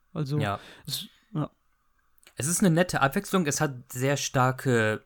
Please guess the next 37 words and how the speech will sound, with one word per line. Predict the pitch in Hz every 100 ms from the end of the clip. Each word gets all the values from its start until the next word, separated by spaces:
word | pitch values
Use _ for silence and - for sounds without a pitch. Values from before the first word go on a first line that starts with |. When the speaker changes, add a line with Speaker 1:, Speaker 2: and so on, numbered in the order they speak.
| _ -
Speaker 2:
Fighting-Game-Vibes, | 135 135 165 156 160 139 139 180 - -
Street | - 143
Fighter, | - 160 156
wie | 135
du | 135
schon | 131
gesagt | 113 127 -
hast. | 147 - -
Woran | 120 175
es |
mich | 185 135
auch | 156
sehr | 170 165
erinnert | 139 160 151
hat, | 143 -
war | 127 113 110 - -
Mega | 123 175 123
Man | 104 104
tatsächlich. | 104 110 107 127 117
Also | 104 104
du | 113 113
hast, | 135 - - - - - - -
du | 120
läufst | 156 -
da |
nicht | 131 123 147
rum, | 165
du | 139
hast | 139 147
nur | 131
so | 120
ein, | 113 107 - - _ _ _
ja, | 120 107
Select-Bildschirm, | - 123 165 - 165 175 170 151
wo | 135
du | 127
dir | 117 113 110